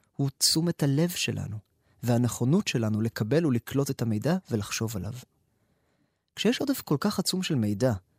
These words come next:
ותשומת הלב שלנו עדיין נשארת כפי שהיא מוגבלת מאוד, אנחנו חייבים להיעזר בעוזרים אישיים,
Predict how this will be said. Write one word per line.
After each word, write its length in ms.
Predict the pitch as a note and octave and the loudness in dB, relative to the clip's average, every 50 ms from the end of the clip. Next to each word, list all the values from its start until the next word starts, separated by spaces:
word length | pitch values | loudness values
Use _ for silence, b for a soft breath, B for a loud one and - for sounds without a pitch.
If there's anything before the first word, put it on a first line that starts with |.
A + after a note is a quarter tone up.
| _ _ _ _ - | _ _ _ _ -4
ותשומת 420 | A#2 - - - D#3+ E3+ E3+ - | -2 -2 0 2 2 4 4 4
הלב 180 | A#2+ A#2 C3 C#3+ | 4 4 4 4
שלנו 320 | D3+ - C#3+ B2+ A#2 A2+ | 4 2 2 4 4 4
עדיין 240 | A2+ A2+ B2+ C#3 C#3+ | 4 4 4 6 6
נשארת 440 | C3+ A#2+ - - A#2 C#3+ C#3 C3+ - | 4 4 2 2 2 2 2 2 0
כפי 300 | - - A2 - C#3 D3 | 0 -2 0 2 2 2
שהיא 240 | - - C3+ A2 G#2+ | 2 2 2 2 2
מוגבלת 600 | A#2 A2 F#2+ G2 G#2 G#2+ A#2 C3 D#3 D3+ - - | 0 0 -2 -4 -2 2 4 6 6 6 4 2
מאוד, 300 | B2 A#2 E3 F3+ D3 D3 E3 b b b b b b b b b b b | 2 4 4 4 2 0 -2 b b b b b b b b b b b
אנחנו 240 | B2+ C#3 - - D3+ | 0 2 2 2 0
חייבים 340 | - D#3 D3+ D#3+ G#3+ B3 B3+ | 0 0 0 2 0 0 2
להיעזר 380 | A#3+ G#3 F3 D#3 - F3 F3+ | 2 2 2 2 2 2 2
בעוזרים 560 | E3 C#3+ C3+ B2 A#2+ A2 - - C3 D#3+ F#3 F#3 | 2 2 2 4 4 2 2 2 2 2 2 2
אישיים, 480 | F3 - - A#2+ B2 B2 G#2+ G2 F#2+ | 0 0 0 0 2 2 0 0 -2